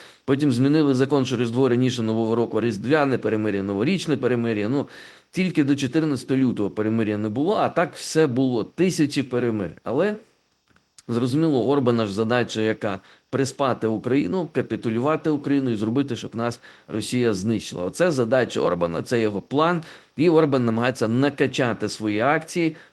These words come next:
не змігши накачати ні економіку, ні,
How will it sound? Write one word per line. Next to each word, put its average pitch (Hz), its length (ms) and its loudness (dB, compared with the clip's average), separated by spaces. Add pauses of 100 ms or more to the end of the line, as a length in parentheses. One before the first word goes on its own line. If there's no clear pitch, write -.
не 127 160 2
змігши 131 440 0
накачати 107 640 -6
ні 147 320 0
економіку, 127 840 -2
ні, 135 440 2